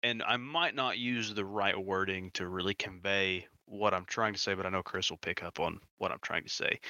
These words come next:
And it is improper grounding of your,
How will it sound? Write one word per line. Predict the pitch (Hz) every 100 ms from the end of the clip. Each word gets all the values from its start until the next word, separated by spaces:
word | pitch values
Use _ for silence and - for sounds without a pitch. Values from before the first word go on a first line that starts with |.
| - - -
And | 131 135
it |
is | 120 -
improper | 139 165 - 151 139 131
grounding | 107 107 107 107 98 90 85 82 - _ _ _ _ _ _ -
of | 113 101
your, | 98 90